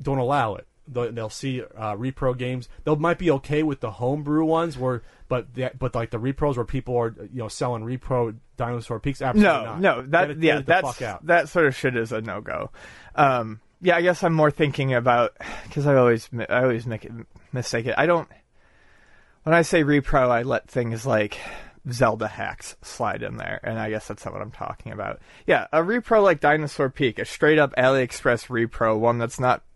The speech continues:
Speaker 2: especially one that's not made by someone who had to cannibalize something or something like that.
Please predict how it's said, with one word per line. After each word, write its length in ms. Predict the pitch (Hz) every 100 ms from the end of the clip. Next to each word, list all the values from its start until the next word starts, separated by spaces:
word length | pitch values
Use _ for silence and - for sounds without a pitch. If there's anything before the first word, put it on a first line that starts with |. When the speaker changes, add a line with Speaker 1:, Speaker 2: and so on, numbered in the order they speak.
| -
Speaker 2:
especially 440 | 127 135 123 123
one 180 | 113 110
that's 220 | 107 -
not 260 | 110 110 -
made 260 | 110 104
by 140 | 107 98
someone 380 | - 110 104 117
who 80 | 107
had 160 | 107
to 60 | -
cannibalize 640 | - 113 104 104 95 98
something 440 | - 101 - 110
or 80 | 110
something 320 | - 107 -
like 160 | 107 107
that. 240 | 104 104